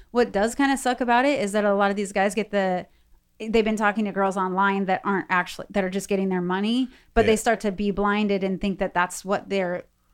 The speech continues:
Speaker 1: able to get.
Speaker 2: Oh, okay.
Speaker 1: And so when they go out in
Speaker 2: Wow.
Speaker 1: the real world
Speaker 2: It doesn't
Speaker 1: and they're
Speaker 2: happen.
Speaker 1: trying to date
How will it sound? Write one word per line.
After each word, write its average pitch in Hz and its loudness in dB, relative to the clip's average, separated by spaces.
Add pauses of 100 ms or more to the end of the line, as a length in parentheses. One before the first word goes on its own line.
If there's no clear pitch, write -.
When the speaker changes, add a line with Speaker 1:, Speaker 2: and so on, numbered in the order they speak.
(100)
Speaker 1:
able 214 2
to 190 -4
get. 208 -2 (180)
Speaker 2:
Oh, 110 2
okay. 95 -4 (260)
Speaker 1:
And 226 2
so 214 4
when 208 0
they 214 0
go 214 4
out 226 8
in 226 4
Speaker 2:
Wow. 214 2
Speaker 1:
the 196 0
real 339 4
world 220 4 (340)
Speaker 2:
It - -18
doesn't 104 -2
Speaker 1:
and 247 6
they're 240 4
Speaker 2:
happen. 226 0
Speaker 1:
trying 233 2
to 214 0
date 262 2